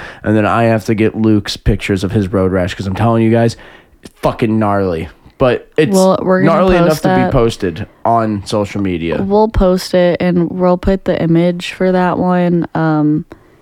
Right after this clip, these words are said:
Speaker 2: we'll make it something that lets you know, like,
Speaker 1: Yo, this is gross.
Speaker 2: yeah, this is gonna be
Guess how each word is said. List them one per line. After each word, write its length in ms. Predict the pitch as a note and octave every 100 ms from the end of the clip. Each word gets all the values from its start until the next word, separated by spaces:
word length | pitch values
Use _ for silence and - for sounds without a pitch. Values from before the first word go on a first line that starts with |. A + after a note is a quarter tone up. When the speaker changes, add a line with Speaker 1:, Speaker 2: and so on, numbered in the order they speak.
| _ _ _ _ _
Speaker 2:
we'll 160 | F#3+ F3+
make 260 | F3+ E3+ F3
it 160 | D#3
something 480 | - D#3+ D#3+ D#3 D#3
that 140 | D3+ C#3
lets 280 | D#3 D#3
you 120 | E3 D3+
know, 220 | D3 C#3+
like, 460 | C#3+ C#3+ D3 - _ _ -
Speaker 1:
Yo, 140 | B2+ A2
this 240 | A2+ -
is 80 | G#2
gross. 400 | F#2+ G2 A2 -
Speaker 2:
yeah, 280 | F3 D3 D3
this 300 | D#3 D3+ E3
is 260 | D#3 D#3
gonna 220 | E3+ D3+
be 180 | D3 D3